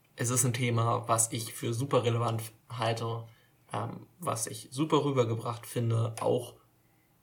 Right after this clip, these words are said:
trotzdem nicht nur einseitig, also nicht nur sagen, hey, die Angeklagten haben jetzt Recht und die sind,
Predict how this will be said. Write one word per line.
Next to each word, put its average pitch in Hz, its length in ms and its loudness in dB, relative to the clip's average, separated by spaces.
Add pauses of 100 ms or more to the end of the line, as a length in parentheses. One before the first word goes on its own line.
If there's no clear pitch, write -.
(200)
trotzdem 131 580 4
nicht 147 260 0
nur 131 220 4
einseitig, 131 640 0
also 113 160 -2
nicht 117 240 -2
nur 117 200 -2 (180)
sagen, 113 320 -2
hey, 117 180 -2
die 113 120 -6
Angeklagten 113 600 -2
haben 117 120 -4
jetzt 113 200 -4
Recht 127 280 0
und 113 240 -6 (540)
die 127 120 -2
sind, 117 480 -2